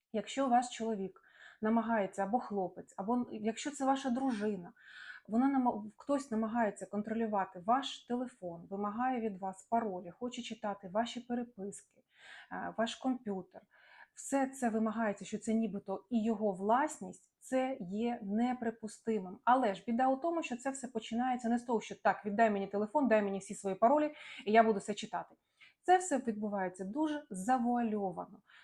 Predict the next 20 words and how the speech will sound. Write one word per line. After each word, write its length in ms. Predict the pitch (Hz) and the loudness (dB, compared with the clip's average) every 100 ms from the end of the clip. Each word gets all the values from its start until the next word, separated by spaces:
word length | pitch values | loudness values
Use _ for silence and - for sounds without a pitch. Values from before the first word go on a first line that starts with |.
| - | -6
Починається, 540 | 269 285 320 320 320 | -4 0 2 2 0
що 160 | 254 262 - - | -4 -4 -6 -10
"а 60 | 311 | -10
з 60 | 302 | -8
ким 180 | 370 | -8
ти 120 | 359 233 | -6 -6
переписуєшся? 960 | 202 196 - 214 208 196 196 - - - | -4 -6 -6 -8 -8 -12 -12 -12 -10 -2
А 80 | 269 | -2
хто 140 | 269 | -2
тобі 180 | 311 208 | -4 -4
пише? 300 | - 196 254 | -6 -12 -10
А 80 | 269 | -2
покажи 460 | - 285 208 202 | -2 -2 -4 -4
мені. 260 | 196 190 185 - - | -4 -8 -12 -16 -4
А 80 | - | -4
чому 280 | 277 339 349 | -2 -2 -2
ти 100 | 269 | -4
ховаєш 440 | 233 202 208 208 | -6 -2 -2 -4
свій 120 | - 202 | -8 -10
телефон? 600 | 196 190 190 214 214 | -8 -10 -10 -8 -8